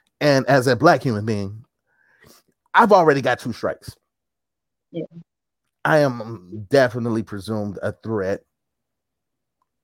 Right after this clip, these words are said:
Speaker 1: especially around people who aren't like me.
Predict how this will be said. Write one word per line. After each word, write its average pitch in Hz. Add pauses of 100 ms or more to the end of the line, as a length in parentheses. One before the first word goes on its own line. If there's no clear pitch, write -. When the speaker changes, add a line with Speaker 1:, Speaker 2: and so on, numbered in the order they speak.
(380)
Speaker 1:
especially 127
around 110 (320)
people 127
who 127
aren't 117 (840)
like 107
me. 143